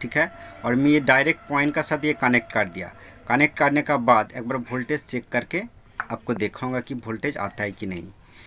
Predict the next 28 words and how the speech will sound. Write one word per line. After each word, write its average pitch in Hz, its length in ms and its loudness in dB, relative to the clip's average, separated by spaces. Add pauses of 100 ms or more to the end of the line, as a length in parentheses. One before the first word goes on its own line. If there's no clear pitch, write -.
(180)
mainly 147 240 4
आपको 170 220 0
voltage 156 480 2
ठीक - 160 -4
करना 123 260 2
पड़ेगा, 95 360 -6
तब 135 300 0
आपको 147 260 0
picture 147 440 -4
जो 143 220 -2
वो 131 200 -4
अच्छा 123 240 -2
quality 127 400 -6
होना 120 300 -2
चाहिए 131 260 -8
तब 123 340 0
होगा, 90 280 -10 (440)
तब 120 200 -2
ओके 135 160 0
होगा, 98 240 -2
ठीक - 260 -14
है। 175 120 -2 (680)
और 120 100 0
meter 131 300 4
पर 156 180 2
आप 151 180 2
फॉलो 143 160 2
कीजिए। 113 360 -4